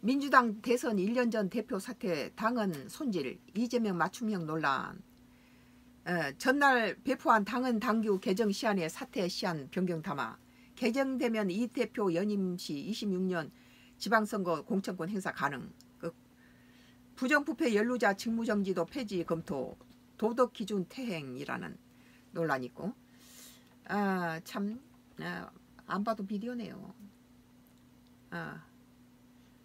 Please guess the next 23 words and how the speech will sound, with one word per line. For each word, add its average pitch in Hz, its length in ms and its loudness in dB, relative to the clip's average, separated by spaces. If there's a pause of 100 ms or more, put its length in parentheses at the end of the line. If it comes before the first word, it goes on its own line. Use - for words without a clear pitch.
(100)
더불어민주당이 262 960 4
당대표가 240 600 0
대선에 233 340 0
출마하기 269 400 -2
위해서는 170 500 -2 (420)
대선 247 320 0
일 202 140 2
년 240 160 0
전에 196 240 0
대표직을 202 580 -4
내려놔야 175 480 -2
한-, 147 220 -10
합니다. 175 560 -8 (840)
는 185 240 0
당헌을 185 600 0 (760)
개정하는 202 440 2
작업을 175 300 -2
추진 247 320 -4
중인 165 300 -4
것으로 131 200 -10
삼십 226 300 -6
일 120 60 -6
나타났습니다. - 640 -12